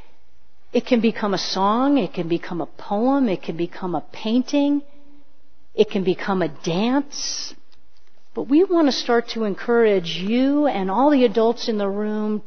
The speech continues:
to start putting those experiences into words somehow. And today we have a very special guest. She sings in her choir, and today Missus Pillar is going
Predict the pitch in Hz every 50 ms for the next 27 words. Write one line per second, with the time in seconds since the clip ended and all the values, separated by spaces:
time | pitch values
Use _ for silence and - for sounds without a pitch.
0 | - - - 190 185 - - - - 262 269 294 294 285 - - - - - -
1 | 302 294 311 311 294 285 262 254 262 262 240 226 247 247 - - - - 226 220
2 | 220 220 220 208 - - - 214 196 196 190 - - - - - - - - -
3 | - - - - - - 214 196 - - 208 185 170 180 190 202 214 226 214 220
4 | - - - 175 165 156 - 170 151 147 156 - - - - - - - - -
5 | - - - - - - - - - 185 175 - 214 202 233 247 240 220 196 196
6 | 175 170 143 143 151 185 180 196 220 233 247 247 240 - - - - - 208 196
7 | - - - 202 185 165 - 160 156 156 - - - - - - - - - -
8 | - - - - - - - - - - - - - 214 180 - - - 247 277
9 | 285 254 - 214 196 185 170 - - - - 196 196 190 196 202 208 214 220 -
10 | - - - - - - - - - - 180 175 - - - 180 165 196 196 208
11 | 226 247 262 285 320 339 - - - - - - - - - - - - - -
12 | - 240 175 165 190 247 - - 320 285 - - - 240 202 190 190 185 196 220
13 | - 214 196 185 175 - - 202 202 196 202 208 202 180